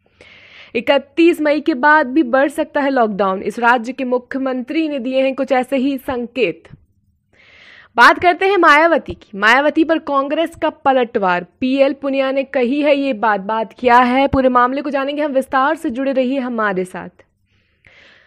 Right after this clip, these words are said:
अगली खबर की ओर बढ़ते हैं। गुजरात हाई कोर्ट की टिप्पणी को लेकर कांग्रेस ने साधा निशाना, कहा, "कभी नहीं सुने ऐसे शब्द, हालात बदतर।" किन शब्दों की बात हो रही है, ये भी जानेंगे हम हमारे इस रिपोर्ट में।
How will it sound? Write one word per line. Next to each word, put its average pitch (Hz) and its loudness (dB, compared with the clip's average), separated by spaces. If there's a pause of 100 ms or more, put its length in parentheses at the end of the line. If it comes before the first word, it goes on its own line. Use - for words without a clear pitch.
(240)
अगली 294 4
खबर 359 6
की 330 2
ओर 330 6
बढ़ते 233 0
हैं। 196 -10
गुजरात 247 2
हाई 285 0
कोर्ट 311 -4
की 311 -4
टिप्पणी 302 -2
को 302 0
लेकर 208 -2
कांग्रेस 247 -2
ने 277 -6
साधा 247 -4
निशाना, 208 -6
कहा, 226 -2
"कभी 262 -2
नहीं 302 -2
सुने 302 -4
ऐसे 311 0
शब्द, 233 -2
हालात 233 2
बदतर।" 202 -2
किन 240 -8
शब्दों 233 -2
की 277 -4
बात 254 0
हो 277 -2
रही 294 0
है, 269 0
ये 254 -2
भी 311 4
जानेंगे 302 -2
हम 294 -4
हमारे 262 -2
इस - -12 (400)
रिपोर्ट 240 2
में। 175 -10